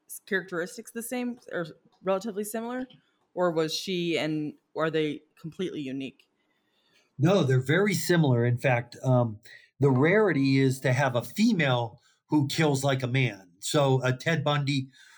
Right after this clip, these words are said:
Speaker 2: who might use ruses to pick up women, uh, and then, you know, slap handcuffs on 'em and put 'em in his Volkswagen and, and then kill 'em later. He, uh, had the same characteristics of manipulation and,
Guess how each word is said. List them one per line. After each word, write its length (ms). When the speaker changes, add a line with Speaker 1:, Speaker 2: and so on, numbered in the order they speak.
Speaker 2:
who 180
might 340
use 380
ruses 540
to 100
pick 240
up 160
women, 480
uh, 380
and 180
then, 340
you 80
know, 100
slap 400
handcuffs 500
on 200
'em 120
and 160
put 140
'em 100
in 120
his 240
Volkswagen 720
and, 220
and 180
then 200
kill 280
'em 120
later. 440
He, 640
uh, 360
had 240
the 60
same 380
characteristics 840
of 140
manipulation 880
and, 240